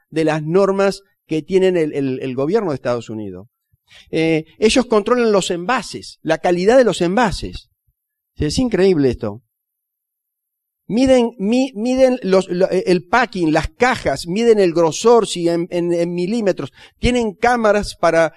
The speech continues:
simular temperaturas extremas y hacen con eso que un, un día sea un mes. Entonces ponen el producto y con eso ven la vida útil, la estabilidad del producto.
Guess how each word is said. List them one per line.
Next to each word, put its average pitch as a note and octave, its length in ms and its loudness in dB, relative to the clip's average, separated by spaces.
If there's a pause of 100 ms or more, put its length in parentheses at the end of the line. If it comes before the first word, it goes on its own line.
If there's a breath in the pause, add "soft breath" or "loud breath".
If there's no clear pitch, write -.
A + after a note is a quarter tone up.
(120 soft breath)
simular F#3 760 0 (200)
temperaturas F#3 800 0
extremas F3+ 800 -4 (240 soft breath)
y E3 160 0
hacen A3 320 0
con G3+ 240 0
eso G#3 480 0
que D#3+ 160 -2
un, F3+ 280 -2 (160)
un G#3 380 -8
día A3 400 2
sea F3+ 320 -2
un F3+ 160 -4
mes. G3+ 480 -6 (380)
Entonces F#3 340 -4
ponen A#3+ 400 0
el A3 100 0
producto G3+ 440 -4
y E3+ 60 -6
con D#3+ 200 -2
eso G#3 240 -2
ven G#3 220 -2
la F3+ 140 4
vida G#3 340 -2
útil, G#3 320 -4
la E3 60 0
estabilidad E3 520 -2
del F#3 160 -2
producto. E3+ 640 -6